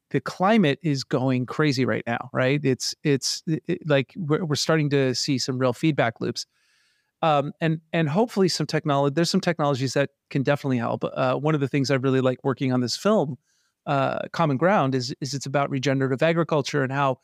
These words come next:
if we change the way that we grow food, we can actually fix the climate problem.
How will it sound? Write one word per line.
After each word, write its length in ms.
if 160
we 120
change 480
the 100
way 300
that 320
we 160
grow 240
food, 440
we 100
can 140
actually 340
fix 240
the 80
climate 300
problem. 260